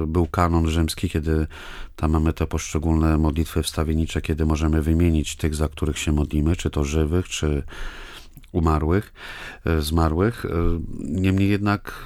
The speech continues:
w samym przebiegu liturgii, zresztą, e, dane mi było sprawować, e, Eucharystię,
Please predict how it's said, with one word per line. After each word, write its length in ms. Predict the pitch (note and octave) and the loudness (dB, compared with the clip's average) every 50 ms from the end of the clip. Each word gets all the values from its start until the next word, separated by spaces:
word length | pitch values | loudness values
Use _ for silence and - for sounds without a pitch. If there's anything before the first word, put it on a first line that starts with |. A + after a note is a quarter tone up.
| - - - | -16 -14 -10
w 60 | - | -10
samym 340 | - - G2+ G2+ G#2+ G#2+ G2 | -2 0 2 4 4 2 2
przebiegu 480 | F#2 - - F#2+ F2 F#2 F#2 F2+ F#2 F#2 | 0 0 -2 0 2 2 0 2 2 0
liturgii, 540 | F2+ F2+ - - F2 E2 E2 E2 E2+ F2+ | 0 0 0 0 0 0 2 2 2 0
zresztą, 540 | F#2+ F#2 F#2 E2+ - - F2+ E2+ E2+ E2 E2 - - - - - - - - - - - - - - | 0 0 -4 -4 0 0 0 2 2 0 -2 -4 -8 -10 -6 -4 -2 -2 -2 -4 -10 -12 -12 -10 -4
e, 40 | - C#2 D2 C#2+ C#2 C#2+ D2 D2 D2 D2+ D2+ D2 C#2+ B1 - | -4 -2 -2 0 -2 -2 -2 -2 -2 -2 -2 -2 -4 -6 -8
dane 480 | - - - E2 F2 F#2+ F#2+ F2+ F2+ F2 | -8 -6 -6 -2 0 2 2 2 4 4
mi 140 | E2 E2 | 4 4
było 260 | D#2+ E2 E2+ E2 D#2+ D#2 | 4 4 4 4 2 0
sprawować, 720 | - - - E2 D#2 D#2+ D#2 D#2 D2+ - - - - - - | -2 -2 -2 0 2 2 2 0 -2 -4 -6 -6 -6 -6 -4
e, 320 | - E2 D#2+ D#2 D#2 - | -2 0 0 0 0 0
Eucharystię, 760 | - E2 D#2+ D#2 - - D#2+ D#2 D#2+ D#2 - - - - D#2 | 0 -2 -2 -2 -2 -2 -2 0 0 -2 -4 -6 -4 -2 0